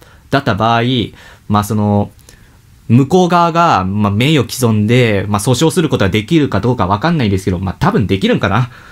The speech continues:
まあ、とにかく、誹謗中傷という行為は、おすすめはできないです。誹謗中傷されて当然というケースもあるだろうという人もいると思いますが、まあ、その考えに対して、私は、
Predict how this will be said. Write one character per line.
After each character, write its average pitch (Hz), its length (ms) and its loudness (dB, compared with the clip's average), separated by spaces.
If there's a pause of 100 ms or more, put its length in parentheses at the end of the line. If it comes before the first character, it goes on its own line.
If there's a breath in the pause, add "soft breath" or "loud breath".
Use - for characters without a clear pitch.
(320 loud breath)
ま 95 100 -4
あ、 - 20 -18
と 208 120 0
に 262 100 2
か 139 100 -4
く、 120 340 -2
誹 147 140 0
謗 190 160 2
中 208 180 0
傷 202 200 0
と 202 140 2
い 185 60 4
う 165 80 2
行 170 200 0
為 107 100 0
は、 95 340 -2
お 139 80 0
す 131 140 -2
す 233 80 0
め 226 140 2
は 226 180 0
で 123 120 -2
き 165 80 -4
な 135 100 2
い 90 60 -2
で 92 100 -4
す。 - 180 -14 (720 loud breath)
誹 185 160 0
謗 254 180 2
中 254 180 0
傷 254 200 2
さ 240 140 0
れ 233 80 0
て 233 120 0
当 208 280 2
然 247 260 2
と 151 80 2
い 120 80 2
う 101 60 -2
ケ 180 160 2
ー - 20 2
ス 185 100 -2
も 117 240 -2
あ 180 60 0
る 233 80 2
だ 151 80 0
ろ 123 80 2
う 120 80 -4
と 113 100 0
い 120 140 0
う 135 40 2
人 165 180 -2
も 101 160 2
い 110 80 2
る 208 100 0
と 160 100 -2
思 110 200 0
い 175 60 2
ま 180 100 0
す - 120 -6
が、 98 280 -2 (360 loud breath)
ま 127 60 -2
あ、 - 0 -
そ 165 140 0
の 254 120 2
考 339 100 0 (280)
え 302 60 2
に 139 120 2
対 135 180 0
し 123 80 -10
て、 123 420 0
私 180 400 -2
は、 202 460 2